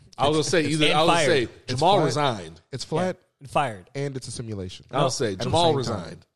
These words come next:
Speaker 3: At the same time.
Speaker 1: So, and, and,
Speaker 3: Kyrie
Speaker 1: and
Speaker 3: is right.
Speaker 1: because what's happening now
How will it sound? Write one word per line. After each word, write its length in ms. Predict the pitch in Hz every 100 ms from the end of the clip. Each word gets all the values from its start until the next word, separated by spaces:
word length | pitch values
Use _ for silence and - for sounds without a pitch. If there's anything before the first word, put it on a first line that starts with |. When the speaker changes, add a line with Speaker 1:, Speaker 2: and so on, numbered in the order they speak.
| _ _ -
Speaker 3:
At 60 | 185
the 60 |
same 200 | 190 196
time. 160 | 185 175
Speaker 1:
So, 440 | - 208 190 170 - 151
and, 160 | 180 175
and, 40 |
Speaker 3:
Kyrie 340 | - 226 214 208
Speaker 1:
and 80 | 202
Speaker 3:
is 100 | 196
right. 240 | 202 - _
Speaker 1:
because 320 | 185 160 208 156
what's 220 | 190 -
happening 500 | - 269 220 151 127
now 320 | 117 107 107